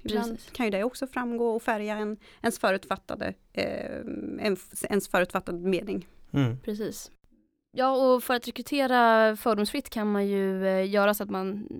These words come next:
Speaker 2: tar bort de här subjektiva bedömningarna så tidigt som möjligt. Eh, exempelvis handlar det ju om att skriva annonsen så pass neutralt som möjligt så att man k-, inkluderar så många olika typer av kandidater som möjligt. Eh,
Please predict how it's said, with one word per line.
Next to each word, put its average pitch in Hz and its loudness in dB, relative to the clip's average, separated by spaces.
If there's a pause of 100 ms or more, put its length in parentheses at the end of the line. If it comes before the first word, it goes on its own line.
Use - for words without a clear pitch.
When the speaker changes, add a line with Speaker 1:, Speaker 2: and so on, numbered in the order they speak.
Speaker 2:
tar 214 -4
bort 240 -2
de 220 2
här 180 0
subjektiva 196 -4
bedömningarna 190 -4
så - -12
tidigt 202 -8
som 202 -6
möjligt. 208 -4 (520)
Eh, 196 -6
exempelvis 214 0 (140)
handlar 202 2
det 185 2
ju 185 4
om 180 2
att 180 -8
skriva 180 -2
annonsen 202 0
så 196 -10
pass - -14
neutralt 240 -2
som 233 -2
möjligt 226 -4
så - -10
att - -16
man 202 -8
k-, - -16 (100)
inkluderar 220 -2 (480)
så - -8
många 190 -2
olika 196 -4
typer 202 -8
av 202 -6
kandidater 220 -6
som 220 -2
möjligt. 208 -4
Eh, 196 -2